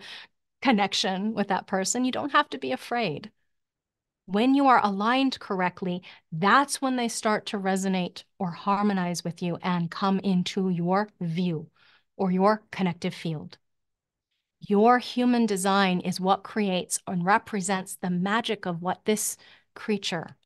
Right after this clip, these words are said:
form is here to experience. So next week, besides introductions, um, we're going to also have chart work. Right now,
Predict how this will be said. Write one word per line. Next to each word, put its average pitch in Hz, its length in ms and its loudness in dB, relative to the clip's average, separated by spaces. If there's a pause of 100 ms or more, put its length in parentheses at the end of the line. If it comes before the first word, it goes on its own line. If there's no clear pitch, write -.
form 190 420 -4 (320)
is 180 100 -4
here 170 360 -8
to 160 280 -6 (100)
experience. - 680 -8
So 165 280 -4 (520)
next 226 380 0
week, 226 180 0
besides 214 460 2
introductions, 196 1040 -4 (680)
um, 170 500 -6 (200)
we're 196 140 0
going 185 260 -2
to - 160 -6
also 175 760 -4
have 165 500 -4 (680)
chart - 260 -6
work. - 360 -12 (500)
Right 185 180 -2
now, 180 360 -4